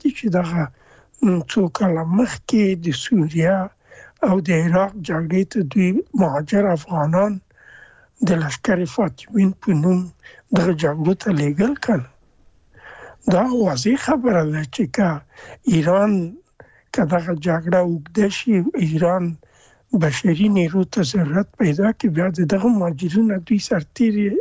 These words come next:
نیسي. یا یې په دې، یا یې په جبر نیسي، یا یې په پیسو نیسي. خو مقصد دا یو، اه، معمول دی او مخصوصاً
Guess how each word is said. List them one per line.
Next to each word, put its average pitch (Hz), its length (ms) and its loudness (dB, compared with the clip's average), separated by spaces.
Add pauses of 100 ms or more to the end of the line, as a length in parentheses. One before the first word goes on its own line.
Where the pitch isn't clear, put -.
(120)
نیسي. 269 420 2 (960)
یا 202 160 4
یې 208 80 2 (100)
په 214 100 -2
دې، 240 220 2 (440)
یا 190 160 4
یې 196 80 2
په 214 160 -6
جبر 180 500 0
نیسي، 226 380 -4
یا 196 180 0
یې 151 100 -2
په 214 80 -2
پیسو 147 500 0
نیسي. 196 400 0
خو - 160 -4
مقصد 180 460 0 (760)
دا 208 220 2
یو، 180 240 2 (300)
اه، 170 380 0 (460)
معمول 185 480 2 (120)
دی 170 120 0
او 156 200 0
مخصوصاً 156 540 -2